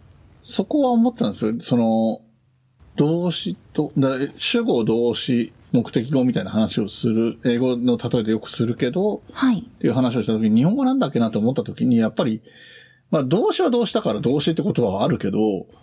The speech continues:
Speaker 2: はい。
Speaker 1: えっと、主語、述語、僕ね、あの、多分ね、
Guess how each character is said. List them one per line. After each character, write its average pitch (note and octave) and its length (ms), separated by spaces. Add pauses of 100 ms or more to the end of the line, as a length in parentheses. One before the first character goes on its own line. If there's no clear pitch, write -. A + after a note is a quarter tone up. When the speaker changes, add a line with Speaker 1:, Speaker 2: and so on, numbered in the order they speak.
(100)
Speaker 2:
は A3 180
い。 F#3+ 160 (160)
Speaker 1:
え A2+ 200
っ - 0
と、 G2+ 500 (260)
主 - 260
語、 B3 160
述 G#2+ 280
語、 G#2+ 240 (480)
僕 A2+ 200
ね、 A2+ 80
あ G#2+ 80
の、 G2+ 100
多 - 120
分 G#2+ 100
ね、 G#2 180